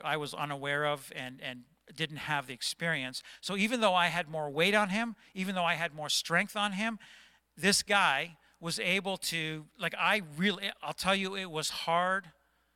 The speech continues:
to wrestle against this individual.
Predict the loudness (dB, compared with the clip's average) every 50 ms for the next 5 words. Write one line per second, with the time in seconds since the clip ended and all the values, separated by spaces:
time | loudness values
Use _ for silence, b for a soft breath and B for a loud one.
0 | _ _ _ _ _ _ _ _ _ _ -2 2 2 4 6 6 4 4 4 2
1 | 0 0 -2 -6 -10 _ _ _ _ -12 -12 -10 -8 -6 -4 -4 -4 -2 -2 -4
2 | -4 -6 -8 -12 _ _ _ _ -6 -6 -4 -4 -4 -6 -6 -6 -4 -2 -2 -2
3 | -4 -6 -10 -12